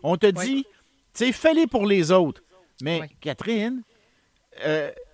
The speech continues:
Speaker 1: il y, y a pas mal de monde qui trouve que le printemps a été dur, qui
Speaker 2: Ah
Speaker 1: trouve
Speaker 2: oui,
Speaker 1: qu'ils ont
Speaker 2: c'est,
Speaker 1: beaucoup
Speaker 2: c'est dur.
Speaker 1: de, ils ont beaucoup donné au printemps, puis honnêtement, là, ils ont le goût d'être
Speaker 2: Ouais.
Speaker 1: un petit peu égoïstes. C'est ça qui, c'est ça qu'on
Speaker 2: Ouais.
Speaker 1: vit présentement, là.
Speaker 2: Tout à
Speaker 1: Écoute,
Speaker 2: fait.
Speaker 1: Dubé,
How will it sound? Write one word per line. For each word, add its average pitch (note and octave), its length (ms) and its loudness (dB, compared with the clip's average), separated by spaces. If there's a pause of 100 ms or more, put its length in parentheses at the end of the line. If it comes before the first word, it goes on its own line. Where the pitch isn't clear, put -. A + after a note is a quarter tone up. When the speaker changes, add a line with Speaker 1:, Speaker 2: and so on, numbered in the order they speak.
(280)
Speaker 1:
il D3+ 160 -10
y, D3 240 -16
y E3+ 80 -4
a F3 40 -4
pas A3+ 120 0
mal C4+ 200 -2
de G3 80 0
monde G3 280 0
qui - 180 -16
trouve G#3+ 380 -4
que F3 440 0
le C#3 160 -2
printemps D#3 380 -4
a F#3+ 60 -2
été D3 180 -2
dur, E3 400 -4 (400)
qui D#3+ 160 -10
Speaker 2:
Ah - 40 -6
Speaker 1:
trouve A#3 180 0
Speaker 2:
oui, A3+ 60 -12
Speaker 1:
qu'ils G#3 100 2
ont E3+ 100 2
Speaker 2:
c'est, D3 60 -4
Speaker 1:
beaucoup C4 320 4
Speaker 2:
c'est A3+ 60 2
dur. A#3+ 100 4
Speaker 1:
de, F3 40 0
ils G3 120 4
ont A3+ 120 8
beaucoup C#4 360 4
donné G#3+ 340 4
au G#3+ 120 4
printemps, F3 520 -2
puis - 140 -10
honnêtement, A3+ 600 0
là, D4+ 160 -2 (240)
ils C#3+ 120 -2
ont F#3+ 100 4
le F3 80 2
goût A#3 140 -2
d'être F#3+ 180 2
Speaker 2:
Ouais. E3 60 -4
Speaker 1:
un D#3+ 40 -4
petit - 180 -10
peu A#3 140 -2
égoïstes. A#2+ 640 -2 (460)
C'est - 140 -2
ça F4+ 220 -2
qui, C3+ 180 -6
c'est F3 120 -4
ça E4+ 140 -6
qu'on G3+ 180 0
Speaker 2:
Ouais. G#2 100 -2
Speaker 1:
vit A#3 120 -2
présentement, C3 560 -4
là. C#3 220 0
Speaker 2:
Tout - 300 -14
à - 20 -2
Speaker 1:
Écoute, D4+ 220 0
Speaker 2:
fait. F3+ 200 -8 (460)
Speaker 1:
Dubé, G3 640 -4